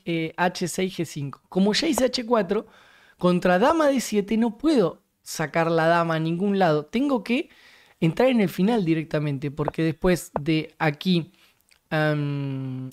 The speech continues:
enroque corto, voy a sufrir. Y bueno, terminó siendo así, Germán. Increíblemente me jugó H seis, Jaime. Tuve que sacar la dama y acá, claro, me empecé,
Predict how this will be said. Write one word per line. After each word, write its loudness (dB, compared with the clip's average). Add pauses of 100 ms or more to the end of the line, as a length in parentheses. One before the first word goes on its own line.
enroque 2
corto, 2 (480)
voy 2
a 2
sufrir. -2 (960)
Y -4
bueno, -4 (260)
terminó 2
siendo -6
así, -8
Germán. -8
Increíblemente 2
me 0
jugó 4
H 2
seis, -2 (320)
Jaime. 0 (1200)
Tuve 2
que -2
sacar -4
la 2
dama 2
y 2
acá, -8
claro, -6
me 0
empecé, -10